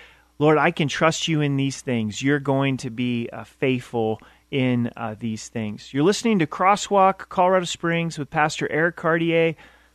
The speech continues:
I pastor at Rocky Mountain Calvary in the central part of the city,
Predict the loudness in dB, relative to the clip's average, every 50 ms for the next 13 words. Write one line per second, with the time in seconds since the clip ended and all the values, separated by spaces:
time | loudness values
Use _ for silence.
0 | _ _ -6 -4 0 2 0 0 2 0 0 2 2 4 4 2 2 0 0 0
1 | 0 0 0 0 -2 -4 -2 -2 0 0 0 0 0 0 2 2 0 0 -2 -2
2 | -4 -4 -4 -4 -4 -2 -2 -4 -6 -4 -2 0 2 2 2 2 0 _ -6 -6
3 | -6 -6 -8 -10 -8 -6 -4 -2 0 0 0 0 -2 -4